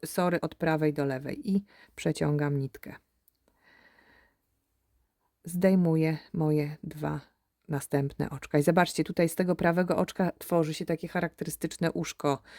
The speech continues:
I to jest właśnie to, gdzie będziemy wprowadzać naszą igłę. Ale najpierw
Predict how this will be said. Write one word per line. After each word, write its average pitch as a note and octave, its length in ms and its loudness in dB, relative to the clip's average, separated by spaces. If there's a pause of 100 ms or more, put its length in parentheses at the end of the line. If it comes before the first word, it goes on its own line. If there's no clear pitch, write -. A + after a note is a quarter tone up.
(380)
I D#3+ 80 -4
to F#3 100 2
jest E3 160 2
właśnie E3 400 2 (520)
to, E3+ 180 2
gdzie D#3 200 0
będziemy D3 560 2
wprowadzać C#3+ 800 0
naszą C#3+ 280 -4
igłę. - 400 -6
Ale F3+ 260 4
najpierw D3+ 540 0